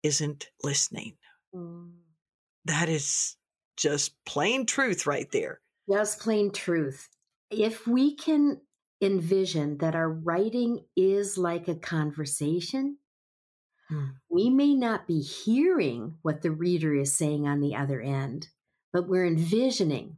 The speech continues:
Speaker 2: what the reader might be saying on the other end. They, they might be sitting on a beach reading the book four years after it was ever written. So it looks like a one-way conversation, but it isn't. If we can
Speaker 1: Hmm.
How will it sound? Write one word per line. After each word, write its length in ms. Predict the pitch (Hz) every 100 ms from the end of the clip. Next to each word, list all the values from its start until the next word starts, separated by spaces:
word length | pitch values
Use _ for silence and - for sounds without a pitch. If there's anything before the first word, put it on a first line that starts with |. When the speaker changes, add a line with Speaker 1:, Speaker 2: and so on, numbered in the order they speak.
| -
Speaker 2:
what 160 | 160
the 120 | 165
reader 340 | 151 151 143 143
might 260 | 143 143
be 80 | 143
saying 420 | 139 - 135 131
on 120 | 135 135
the 140 | 131
other 240 | 135 131 127
end. 340 | 143 160 147 _ _ _ - - _
They, 460 | 147 175 226 240 165
they 220 | 214 262
might 240 | 247 214
be 100 | 185
sitting 380 | 175 196 202 208
on 140 | 202
a 40 | 196
beach 360 | 190 220 -
reading 320 | 190 190 190 185
the 80 |
book 320 | 180 202 214 -
four 400 | - - 196 208
years 400 | 202 196 196 196
after 320 | 175 170 165
it 80 | -
was 160 | 143
ever 260 | 208 208 208
written. 640 | 196 233 226 233 233 233 226
So 260 | - 175
it 160 | 160 160 -
looks 420 | 214 330 415 -
like 160 | 190
a 80 | 175
one-way 460 | 156 165 180 175 160
conversation, 800 | - 160 143 139 156 160 160 139
but 260 | 139 143
it 160 | 143 135
isn't. 360 | 143 208 165 - - - _
If 120 | 160
we 140 | 285 311
can 140 |
Speaker 1:
Hmm. 80 | 311